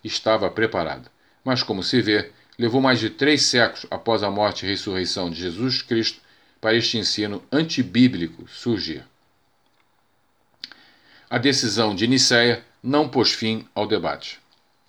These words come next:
O Concílio de Nicéia não acabou com a controvérsia. Karen Armstrong explica: Atanásio conseguiu impor sua teologia aos bispos,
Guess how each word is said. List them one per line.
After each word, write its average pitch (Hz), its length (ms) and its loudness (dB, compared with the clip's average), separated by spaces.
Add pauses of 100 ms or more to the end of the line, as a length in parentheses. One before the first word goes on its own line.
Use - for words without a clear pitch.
(440)
O 151 120 -4
Concílio 180 340 2
de 147 100 2
Nicéia 110 500 4
não 135 120 4
acabou 120 400 2
com - 80 -4
a 120 80 0
controvérsia. 117 640 0 (320)
Karen 117 320 2
Armstrong 101 440 -2
explica: 92 400 -2 (280)
Atanásio 110 600 2
conseguiu 107 400 -4
impor 104 260 0
sua 107 140 -2
teologia 98 380 0
aos 120 120 2
bispos, - 420 -2